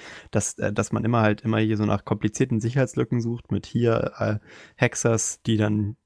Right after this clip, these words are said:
sich hier super hardcore sich da Script-Kiddies-mäßig bei dir reinhacken, das ist halt echt, ähm, immer noch, also die einfachste Methode halt, äh, Windows-User z-, auszutricksen, ist diese Dateinamengeschichte, die halt auch immer noch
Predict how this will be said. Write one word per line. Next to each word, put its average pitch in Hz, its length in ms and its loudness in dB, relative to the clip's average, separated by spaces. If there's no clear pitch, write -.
sich - 200 -4
hier 113 160 0
super 110 340 2
hardcore 110 460 0
sich 110 180 -6
da 113 300 0
Script-Kiddies-mäßig 110 960 -2
bei 113 120 0
dir 107 160 0
reinhacken, 117 420 0
das - 180 0
ist - 240 -2
halt 120 200 6
echt, 113 360 -6
ähm, 107 320 0
immer 131 240 0
noch, 123 220 -2
also 107 220 0
die - 160 -2
einfachste 127 380 0
Methode 123 400 0
halt, 110 280 0
äh, 110 300 -2
Windows-User 120 500 0
z-, - 180 -10
auszutricksen, 123 720 0
ist - 340 -6
diese 113 200 2
Dateinamengeschichte, 110 1040 -2
die 107 140 4
halt 101 160 0
auch - 80 -8
immer 123 160 -2
noch - 120 -6